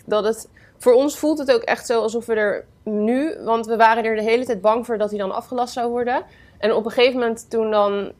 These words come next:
toen het duidelijk werd, toen, nou ja, was het al een paar dagen, zat het er echt aan te komen. En toen was het ergens ook wel fijn dat het, eh, gewoon duidelijk was of zo. En ik moet zeggen, toen hebben we er oprecht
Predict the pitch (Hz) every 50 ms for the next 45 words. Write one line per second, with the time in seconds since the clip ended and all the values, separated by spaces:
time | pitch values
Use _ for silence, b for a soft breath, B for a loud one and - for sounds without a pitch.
0 | _ - 202 - 226 214 202 180 202 196 208 233 254 247 240 226 220 233 233 254
1 | 285 - - - - 226 208 202 202 202 190 - - - _ _ - - - 196
2 | 180 175 175 - 196 208 196 214 202 196 202 202 - - - 202 190 214 202 202
3 | 214 208 202 190 190 196 - 220 196 190 185 208 202 202 196 214 190 - 202 202
4 | - - 180 180 196 220 233 226 - 226 220 220 226 226 226 254 349 - b b
5 | b b b b b 214 220 208 254 254 240 240 233 247 240 - - 214 254 269
6 | 262 240 240 226 220 226 220 214 214 233 214 220 247 262 254 262 247 262 254 254
7 | - - - - 240 233 226 226 - - 233 226 220 226 220 - - - - 196
8 | 202 202 208 233 262 269 277 269 269 254 262 254 - 247 - - 240 233 220 226
9 | 233 - - 233 269 294 320 302 - - 269 262 254 269 277 262 262 240 - 233
10 | 196 196 214 226 - - - -